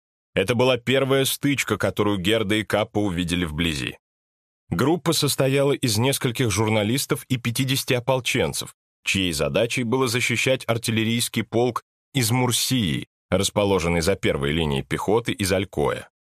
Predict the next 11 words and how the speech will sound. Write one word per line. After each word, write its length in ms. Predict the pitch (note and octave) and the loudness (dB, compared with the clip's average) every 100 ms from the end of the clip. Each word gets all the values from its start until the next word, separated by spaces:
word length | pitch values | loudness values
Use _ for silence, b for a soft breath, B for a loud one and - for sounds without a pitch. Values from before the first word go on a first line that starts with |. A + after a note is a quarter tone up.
| _ _ _ _ _ _ _ - | _ _ _ _ _ _ _ -2
Каппа 380 | G2 G#2 - B2 | 0 0 0 0
настаивал, 680 | B2 - A#2+ B2 B2 C3+ | 0 0 2 2 2 0
чтобы 300 | - A#2+ A#2+ | 0 -2 -2
Герда 420 | F#2+ F#2+ G2+ G2+ | 0 0 2 0
ушла 480 | - A#2+ - A2+ E2 | -2 -2 0 0 0
с 60 | - | 0
холма. 540 | D#2 C2+ C2+ A#1+ - _ _ _ _ _ _ _ - | -2 0 0 -4 -6 _ _ _ _ _ _ _ -10
"Слишком 560 | - D#2 E2+ - F#2+ | -4 -2 -2 -2 -2
опасно", 540 | G2+ - D#2 - D2 C#2+ | -2 0 -2 -2 -4 -4
заявил 500 | C#2 C2+ A#1+ B1+ B1 | -2 -4 -4 -4 -4
он. 200 | A#1+ | -6